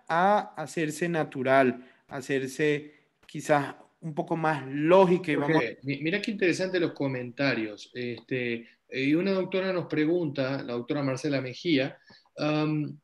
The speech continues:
Speaker 2: de la corteza, porque eso sí es verdad, cuando colocamos el lente en bolsa con corteza, a veces se dificulta la extracción. ¿Qué, qué te parece eso?
Speaker 1: No, no, me parece muy bien y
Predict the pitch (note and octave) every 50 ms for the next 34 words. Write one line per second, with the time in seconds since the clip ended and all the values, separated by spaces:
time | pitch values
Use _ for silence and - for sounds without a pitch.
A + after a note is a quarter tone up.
0 | _ - C#3 C#3 C#3 C3+ C3 - E3+ D#3 C3+ - - F#3 F3 - - - F#2+ -
1 | - G#2+ A2 C3+ C3+ - D#3 C3 D#3 D#3+ C#3+ B2 A#2 B2+ C3 D3+ C#3 C#3 - G#2+
2 | A2+ A2 A2 A2+ A2+ A#2 A#2 - D#3 F3 F3 D3 D3 D3+ D3+ D3+ D#3+ E3+ E3 D#3
3 | C#3 - C3 B2+ A2+ - - _ - A#2+ A#2 A#2 A#2+ C#3 D3+ D#3 C#3+ C3+ - -
4 | A2+ A2 - - E3+ F#3 G3 F#3+ - D#3 C#3 C#3 - - D3+ D3 C#3 C3+ - -
5 | A#2 A#2 - - A#2 A#2+ C3+ C3+ - D3 C#3 C#3+ C#3+ C#3 C3 B2 - - A#2 -
6 | - C3+ C#3 C#3 D3+ C#3+ C3+ A#2+ - - A2 G#2+ - - - C#3+ B2+ A2 G2 -
7 | - C3 C3+ C3+ C3 C3+ C#3 C#3 C#3+ C3+ C#3 C3+ C3 A#2+ - A#2+ G#2 F#2+ - -
8 | _ _ _ _ _ _ - - - _ _ D#3 F3 G3 F#3+ F3+ E3 D3+ D3 C#3+
9 | C#3+ D3+ D3 C#3 F3 F#3+ G3 G3+ G3+ G3 G#3+ A#3 A#3 A#3 F3 F3+ E3+ E3 D#3+ D#3
10 | D#3 D3 C#3+